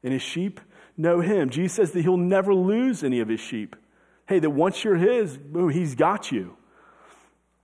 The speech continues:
One of the ways that we understand what Jesus is doing in our lives is he's restoring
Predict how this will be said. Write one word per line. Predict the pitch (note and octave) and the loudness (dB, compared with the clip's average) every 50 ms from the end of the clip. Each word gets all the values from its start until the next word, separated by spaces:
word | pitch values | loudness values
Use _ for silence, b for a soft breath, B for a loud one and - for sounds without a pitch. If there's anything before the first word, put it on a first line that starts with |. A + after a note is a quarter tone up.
| _ _ _ _ _ _ _ _ _ - - | _ _ _ _ _ _ _ _ _ -20 -16
One | - B2+ C#3+ F3 G3+ | -6 0 2 2 4
of | A#3+ | 4
the | A#3+ A3+ | 4 4
ways | F3 F3 F3+ E3+ E3 F3 F#3 E3+ B2+ - | 4 4 4 4 4 4 2 0 -2 -4
that | E3+ D3+ | -4 0
we | C#3+ D#3 F3+ | 0 2 2
understand | F3+ E3+ D#3 - - E3 D#3+ E3 D#3+ D3 | 2 0 -2 -2 -2 -2 -2 0 0 0
what | C#3+ B2 | 0 -2
Jesus | A#2+ - D3 D3+ D#3+ D3+ - D3+ | -2 -4 -4 -4 -4 -4 -4 -6
is | C3 A#2+ A#2 | -6 -6 -4
doing | A2 C#3+ D3 D3+ D#3 D#3 | -2 0 0 0 0 0
in | D3 C#3+ | 0 0
our | C3+ C3 | 0 0
lives | B2+ C3 C3 B2 A2+ G#2+ F#2+ F#2 - - - - _ _ B B B B B B B B | 0 0 0 0 -2 -4 -4 -6 -8 -12 -18 -20 _ _ B B B B B B B B
is | B C#3 C3 - | B -4 -4 -4
he's | - F3 E3 C#3+ - | -4 -4 -4 -4 -4
restoring | D#3 D#3+ D3+ - - - - - F#3 F#3+ G#3 G#3 F#3 C#3+ A#2+ G#2 F#2+ F2 E2 F#2+ F#2 | -4 -6 -6 -6 -8 -10 -6 -2 -2 0 0 0 0 0 -2 -2 -4 -8 -10 -14 -18